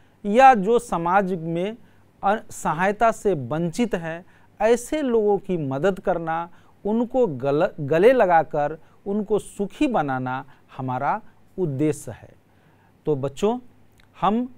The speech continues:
उनको गले लगाएंगे, यानी जो व्य-, व्यक्ति जो भिखारी है, गरीब है, उनको हमें अपने साथ मिलाना है, अपने सहायता से उसको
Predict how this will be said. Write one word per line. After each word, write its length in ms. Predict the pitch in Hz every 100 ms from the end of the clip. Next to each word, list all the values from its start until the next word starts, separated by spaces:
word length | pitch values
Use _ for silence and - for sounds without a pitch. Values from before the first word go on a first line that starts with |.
| -
उनको 460 | 185 165 214 247 262 - - -
गले 280 | 123 151 185
लगाएंगे, 680 | 208 214 214 214 220 226 240 - - _ - -
यानी 540 | 160 156 165 196 226 233 - -
जो 380 | 135 165 220 240
व्य-, 300 | 175 185 185 - _ _ _ _
व्यक्ति 600 | 160 151 170 - 165 165 175 - -
जो 140 | 131 143
भिखारी 540 | 123 143 147 151 175
है, 300 | 160 151 131
गरीब 320 | 127 156 180
है, 260 | 156 156 160 - _ _
उनको 340 | 214 226 226 240
हमें 420 | 175 160 165 190 - - _
अपने 320 | 170 - 202
साथ 360 | 202 - 190 214 -
मिलाना 460 | 202 165 139 143 139
है, 300 | 147 151 156 _ _
अपने 480 | - 151 185 233 254 - _ _ _ _ - - _ _ _ _
सहायता 600 | - - 160 175 202 269
से 160 | 254 233
उसको 500 | 208 - 190 175